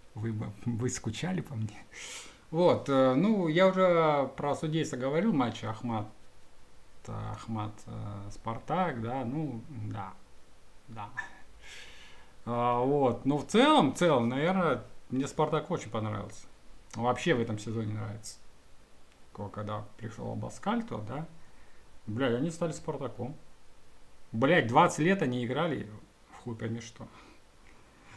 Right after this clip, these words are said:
Двадцать лет при Федуне они п-, не играли в хуй пойми что. Или шестнадцать лет, сколько он там. Потому что вот этот «Спартак», он играет вот так вот. Да, там пиздец в обороне.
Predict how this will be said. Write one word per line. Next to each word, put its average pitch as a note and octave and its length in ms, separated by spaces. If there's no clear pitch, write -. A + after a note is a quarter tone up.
Двадцать C#3 480
лет C#3 200
при A2+ 120
Федуне B2+ 520
они C3 160
п-, A#2+ 220
не A#2 160
играли C3+ 320
в - 80
хуй C#3+ 320
пойми A2 340
что. - 300
Или G#2 140
шестнадцать A#2+ 560
лет, G#2+ 120
сколько A2+ 280
он G2 100
там. - 140
Потому D3 280
что D3+ 160
вот C#3 180
этот C#4 180
«Спартак», - 380
он G3+ 140
играет E3 320
вот D3 140
так A#2+ 200
вот. G#2+ 120
Да, A3 180
там E3 180
пиздец A#2 420
в A2+ 40
обороне. G#2+ 440